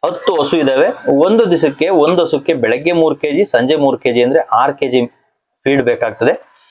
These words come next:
ಆರು ಕೆಜಿ ಪ್ರತಿ ದಿವಸ ಬೇಕು ಅಂದ್ರೆ ಹತ್ತು ಹಸುಗೆ ಅರವತ್ತು ಕೆಜಿ ಫೀಡ್ ಆಯ್ತು. ಅದೇ ತರ ನಾವು ಮುನ್ನೂರ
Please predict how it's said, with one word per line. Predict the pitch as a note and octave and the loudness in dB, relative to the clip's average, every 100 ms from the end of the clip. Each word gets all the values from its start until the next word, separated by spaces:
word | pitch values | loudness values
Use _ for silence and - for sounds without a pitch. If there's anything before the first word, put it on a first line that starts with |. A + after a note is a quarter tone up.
| _ - _ - | _ -20 _ -6
ಆರು | C3 F#3 - | -2 -2 -2
ಕೆಜಿ | E3+ C#3+ D#3 B3+ - - - - _ _ _ _ - | -2 0 2 0 -4 -20 -20 -20 _ _ _ _ -4
ಪ್ರತಿ | D3+ D#3 G3 | -4 0 0
ದಿವಸ | E3+ E3+ | 2 0
ಬೇಕು | D#3 C#3+ C#3 | 0 -2 -2
ಅಂದ್ರೆ | C3+ D#3 | 0 2
ಹತ್ತು | E3+ D#3+ - G3+ | 2 0 -2 -6
ಹಸುಗೆ | - C#3+ C#3 | -2 0 2
ಅರವತ್ತು | G#3 D3 D#3 F3 E3 | 2 2 2 2 -2
ಕೆಜಿ | C#3 B2+ F3 | -4 0 0
ಫೀಡ್ | C#3 A2+ | 2 2
ಆಯ್ತು. | G2 F#2+ - - _ _ _ | 0 0 -2 -4 _ _ _
ಅದೇ | A#2 C#3+ | -2 0
ತರ | A3 F#3 E3+ | 0 0 0
ನಾವು | D3+ C3+ D#3+ G#3 | 0 2 2 2
ಮುನ್ನೂರ | C#3 E3 G3 A3+ | 2 2 2 2